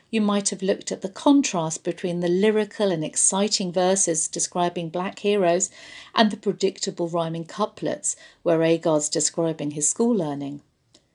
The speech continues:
For the celebration of black history, there's so much to choose,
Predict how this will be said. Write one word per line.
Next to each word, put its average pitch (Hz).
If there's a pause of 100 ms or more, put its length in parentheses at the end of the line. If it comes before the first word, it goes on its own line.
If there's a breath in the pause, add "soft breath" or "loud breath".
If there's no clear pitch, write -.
(720)
For -
the 277
celebration 285
of 196
black 233
history, 151 (160 soft breath)
there's 240
so -
much 214
to 180
choose, 180